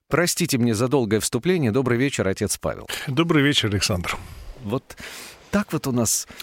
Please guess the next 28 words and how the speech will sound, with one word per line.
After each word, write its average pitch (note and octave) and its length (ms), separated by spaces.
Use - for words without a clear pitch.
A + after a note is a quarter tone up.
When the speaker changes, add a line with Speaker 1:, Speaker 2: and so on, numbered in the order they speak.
Speaker 1:
пространно A2+ 580
бывает F2+ 420
на D#2+ 60
радио D3+ 100
Speaker 2:
Прекрасно. C#3+ 360
Speaker 1:
"Вера". G#2+ 100
Speaker 2:
Только C#3+ 160
я E3 60
вот D#3 80
слушал, F#3 320
слушал E3 360
вас A2+ 200
и C3 60
думал, B2+ 260
в - 60
какой E3+ 280
же D#3 80
момент C#3+ 380
мне C3 120
встрять D#3+ 380
и C3 40
сказать: A2 340
"Слушайте, - 340
что - 480
за F3 160
ерунду D#3 480
вы G#2 140
несёте?" - 560